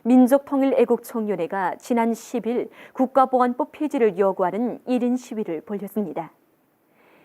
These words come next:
일 인 시위에 나선 단체의 회원은 지난해 국가보안법 폐지를 요구하는 공개 질의서를 보내고 기자회견도 꾸준히 진행했지만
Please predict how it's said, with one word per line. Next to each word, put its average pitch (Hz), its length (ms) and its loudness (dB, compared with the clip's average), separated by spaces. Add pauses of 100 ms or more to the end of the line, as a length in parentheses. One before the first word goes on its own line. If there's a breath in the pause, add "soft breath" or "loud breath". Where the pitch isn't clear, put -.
(160 soft breath)
일 254 160 4
인 262 140 8
시위에 240 460 2
나선 226 440 0
단체의 240 580 0
회원은 208 540 -4 (280 loud breath)
지난해 233 520 4
국가보안법 247 840 0
폐지를 247 480 -2
요구하는 190 640 0
공개 233 420 0
질의서를 214 500 -4
보내고 180 560 -8 (300 loud breath)
기자회견도 240 720 2
꾸준히 233 500 0
진행했지만 202 760 -4